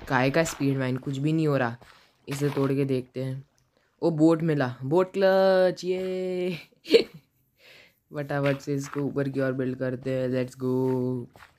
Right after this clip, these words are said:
क्रीपर आ रहा है। <laughs> मैंने क्या बोट प्लेस करी, वो उसी में जाके बैठ गया।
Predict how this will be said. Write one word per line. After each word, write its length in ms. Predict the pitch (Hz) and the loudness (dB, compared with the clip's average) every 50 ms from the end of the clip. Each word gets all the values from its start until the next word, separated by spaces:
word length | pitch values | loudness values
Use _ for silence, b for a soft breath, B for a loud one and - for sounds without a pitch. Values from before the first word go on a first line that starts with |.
| _ _ _ _ _ _ - 139 - | _ _ _ _ _ _ -20 -14 -8
क्रीपर 320 | - 131 123 127 139 135 | -4 -4 -2 -2 0 0
आ 120 | 131 123 117 | 0 0 0
रहा 140 | 117 120 127 | 0 -2 -4
है। 120 | 131 131 - _ _ - | -4 -8 -12 _ _ 0
<laughs> 880 | 180 175 208 185 180 175 - 185 - - - - - 330 - - 220 208 | 4 6 6 6 6 4 0 -4 -6 -10 -12 -10 -10 -10 -2 0 2 2
मैंने 440 | 214 190 180 170 185 156 156 196 208 | 4 2 2 2 2 2 2 2 0
क्या 180 | - - 165 | 0 0 -2
बोट 380 | 170 160 - 139 151 139 139 143 | -2 -2 -4 -2 -2 -4 -4 -4
प्लेस 280 | - 165 160 143 139 - | -2 -2 -2 -2 -2 -6
करी, 460 | - - - 139 - 277 320 - 277 | -10 -10 -10 -8 -8 -8 -4 -4 -2
वो 220 | 147 135 165 165 | 0 2 2 2
उसी 220 | 160 151 156 160 170 | 2 2 0 -2 -2
में 140 | 147 - | -2 -2
जाके 380 | - - - - - - 196 165 - | -4 -6 -10 -12 -6 -4 -4 -4 -4
बैठ 240 | 147 139 139 139 147 | -4 -4 -4 -4 -6
गया। 220 | 143 139 139 139 | -8 -10 -12 -12